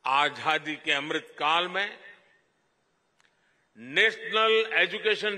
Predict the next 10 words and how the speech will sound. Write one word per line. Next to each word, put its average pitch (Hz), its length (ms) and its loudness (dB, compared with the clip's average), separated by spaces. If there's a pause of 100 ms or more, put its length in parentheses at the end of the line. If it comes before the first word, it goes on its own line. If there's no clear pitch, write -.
पॉलिसी 196 420 -2
के 185 180 -2
जरिए 175 420 0 (1600)
देश 180 400 2
ने 214 240 4 (1400)
इस 277 260 2 (180)
हीन 269 420 4
भावना 214 580 4
को 202 180 0
भी 190 160 2